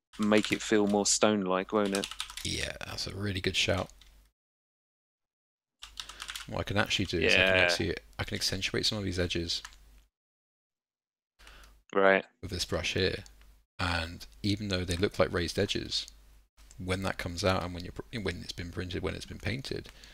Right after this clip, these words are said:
Speaker 2: uh, you'll see that these edges are really easy to catch. So I can actually
Speaker 1: Mm.
Speaker 2: purposely make edges for dry brush, dry brushing to catch.
Speaker 1: Beautiful.
Speaker 2: Get some big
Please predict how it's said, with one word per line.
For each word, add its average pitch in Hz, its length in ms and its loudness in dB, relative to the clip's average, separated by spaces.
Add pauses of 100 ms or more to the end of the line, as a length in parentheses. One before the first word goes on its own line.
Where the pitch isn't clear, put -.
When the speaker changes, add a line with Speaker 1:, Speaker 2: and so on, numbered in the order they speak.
(320)
Speaker 2:
uh, 87 300 2 (160)
you'll 92 160 -4
see - 260 6
that 76 140 -4
these 87 220 -8 (100)
edges 90 260 -4
are 85 60 -8
really 87 380 -4
easy 90 280 -4
to - 80 -6
catch. - 520 -2 (300)
So - 160 -2
I 90 40 2
can 92 160 -4
actually - 380 -4
Speaker 1:
Mm. 98 220 0 (560)
Speaker 2:
purposely - 540 2
make 90 180 0
edges 92 440 -4 (160)
for 85 300 -2
dry 85 220 -4
brush, - 280 -6 (160)
dry 85 160 0
brushing - 280 -8
to - 80 -12
catch. - 400 -8 (760)
Speaker 1:
Beautiful. 92 500 -2 (4000)
Speaker 2:
Get - 120 -6
some - 200 -12
big - 160 -8